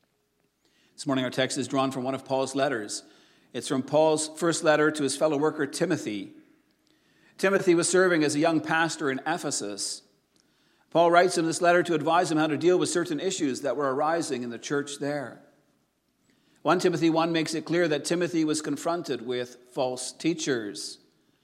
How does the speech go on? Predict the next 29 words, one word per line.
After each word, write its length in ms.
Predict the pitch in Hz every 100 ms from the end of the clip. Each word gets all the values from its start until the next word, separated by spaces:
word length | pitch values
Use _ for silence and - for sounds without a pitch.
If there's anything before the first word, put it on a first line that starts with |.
| _ -
In 100 | 135
verse 220 | 160 156
three, 300 | 170 170 170
Paul 380 | - 147 151 151
urges 400 | 175 160 160 147
Timothy, 560 | 160 160 156 151 151 - - - -
"Remain 400 | 131 147 175 180
in 80 |
Ephesus 500 | 170 170 170 156 165
so 80 | 165
that 140 | 143 156
you 80 |
may 120 | 156 156
charge 360 | 156 175 180
certain 260 | 175 180 170
persons 460 | 160 170 165 151
not 260 | 156 156 151
to 80 | 160
teach 500 | 135 - 185 127 - -
any 320 | 156 156 156
different 800 | 151 127 156 156 143 139 - -
doctrine." 800 | 131 143 156 - 131 107 101 82 - _ _ _ _ _ _ _ _ _ _ _ _ _
The 60 | -
chapter 380 | - 143 147 143
ends 240 | 147 151
by 140 | - -
speaking 320 | - 165 160
about 240 | 143 139
some 440 | 147 151 156 156